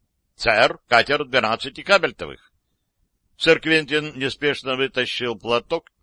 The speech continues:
промокнул вспотевший лоб,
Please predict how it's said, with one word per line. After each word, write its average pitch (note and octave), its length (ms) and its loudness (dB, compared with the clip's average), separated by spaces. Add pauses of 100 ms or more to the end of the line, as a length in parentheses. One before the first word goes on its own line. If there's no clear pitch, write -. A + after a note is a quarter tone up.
(460)
промокнул C3+ 720 -2 (180)
вспотевший B2+ 720 -2
лоб, D#3+ 260 -2